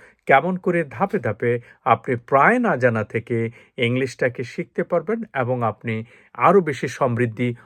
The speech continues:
অর্জন করতে পারবেন, সেটা নিয়ে আমরা কাজ করব। আমাদের সাথে থাকবেন। যদি আমাদের, উম, এই, এটা ভালো লাগে, আমাদের সাবস্ক্রাইব করতে পারেন, করলে আপনি নতুন নতুন যে ভিডিওগুলো আছে সেই ভিডিওগুলো আপনি পাবেন। ধন্যবাদ সবাইকে মহসিন স্মার্ট ইংলিশ লার্নিংয়ের পক্ষ থেকে।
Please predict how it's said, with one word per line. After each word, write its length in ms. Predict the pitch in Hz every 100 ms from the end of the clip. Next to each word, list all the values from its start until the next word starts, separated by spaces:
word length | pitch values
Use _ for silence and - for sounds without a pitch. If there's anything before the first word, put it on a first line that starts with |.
| _
অর্জন 380 | 135 131 131 135
করতে 300 | 120 113 117
পারবেন, 360 | - 101 98 98 - _
সেটা 300 | - 170 131
নিয়ে 140 | 107
আমরা 180 | 95 127
কাজ 280 | - 90 -
করব। 280 | - 98 98 _ _ _
আমাদের 280 | 139 139 160
সাথে 320 | - 165 190
থাকবেন। 440 | - 170 147 254 247
যদি 260 | 156 131
আমাদের, 360 | 117 110 110 110 - - _ 131
উম, 280 | 110 107 -
এই, 340 | - 127 110 104 - _ -
এটা 240 | 113 123
ভালো 320 | 107 127 123
লাগে, 220 | 113 104
আমাদের 280 | 113 104 104
সাবস্ক্রাইব 560 | 98 - 107 - 131 131
করতে 240 | - 127 147
পারেন, 260 | 147 147 185 - _
করলে 260 | - 123 120
আপনি 340 | 107 - 110 101 _ _
নতুন 300 | 123 147 185
নতুন 260 | 160 127 135
যে 100 | 120
ভিডিওগুলো 500 | 110 143 117 104 98
আছে 260 | 95 - 233
সেই 180 | -
ভিডিওগুলো 500 | 110 104 101 95 190
আপনি 240 | 180 - 101
পাবেন। 300 | 98 - 104 - _ -
ধন্যবাদ 340 | 156 165 170
সবাইকে 380 | - 180 196 277
মহসিন 340 | 202 113 -
স্মার্ট 380 | 104 - 107 -
ইংলিশ 260 | 107 98 -
লার্নিংয়ের 340 | 101 98 170 226
পক্ষ 240 | 131 - 107
থেকে। 280 | - _